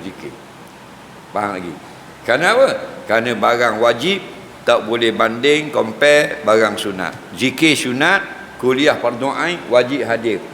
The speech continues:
Talabul ilmi faridatun ala kulli muslimin. Mencari ilmu agama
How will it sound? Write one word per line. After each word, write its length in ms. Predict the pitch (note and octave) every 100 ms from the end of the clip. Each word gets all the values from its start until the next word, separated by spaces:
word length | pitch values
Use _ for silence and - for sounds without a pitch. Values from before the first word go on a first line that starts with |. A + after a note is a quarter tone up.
| -
Talabul 720 | - D3 D3+ C#3 C#3 C#3 C3 -
ilmi 480 | D#3+ D3+ E3 A3 A3+ - - -
faridatun 880 | B2+ B2+ F3 F#3 C#3+ C#3 F3+ E3 C#3+
ala 320 | B2 B2+ B2+ B2
kulli 480 | C3 A#2+ C3+ G3+ - - -
muslimin. 640 | B2 - F#2+ F#2+ F#2 D#2+ - - - - -
Mencari 600 | B2+ C3 D#3+ F3 E3+ D3+
ilmu 240 | D#3 D#3+ D3
agama 560 | D#3 D#3 F#3 A#3 A#3+